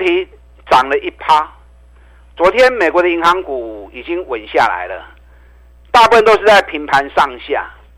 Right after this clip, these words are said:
可是第一共和银行昨天还是持续又下跌四十七趴。你看礼拜五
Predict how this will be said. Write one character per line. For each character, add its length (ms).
可 180
是 420
第 180
一 60
共 220
和 120
银 220
行 260
昨 160
天 200
还 100
是 60
持 260
续 200
又 340
下 320
跌 320
四 100
十 120
七 200
趴。 240
你 80
看 240
礼 120
拜 360
五 580